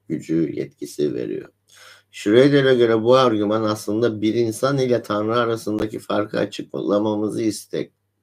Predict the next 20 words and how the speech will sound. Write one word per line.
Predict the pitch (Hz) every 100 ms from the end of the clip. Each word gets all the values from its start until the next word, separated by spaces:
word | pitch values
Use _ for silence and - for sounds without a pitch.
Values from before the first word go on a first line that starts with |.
| _ _
istemektedir. | - - - 73 67 65 - - - - _ _ _ _ _ _ _
Benim | - 113 139 -
emrim | 117 120 110 113 110
zorunluluk | 107 104 107 107 107 110 -
yaratamazken | 98 101 110 104 87 - 92 101 104 87
niçin | 107 123 - 107 98
Tanrı'nın | 92 92 95 101 107
emri | 98 92 95
zorunluluk | 95 92 90 90 90 90 -
yaratabilmektedir | 73 73 71 - 65 64 71 - 71 64 62
sorusunun | - 78 90 - 78 98
cevabı | 98 90 85 76 - - - - _ _ -
açık | 208 214 - - -
bir | -
şekilde | - 90 90 82 101 -
Tanrı'nın | 92 85 82 87 90
sahip | - 76 82 - -
olduğu | 65 64 82 73
özel | 78 - -
statüdür. | - - - - - _ - _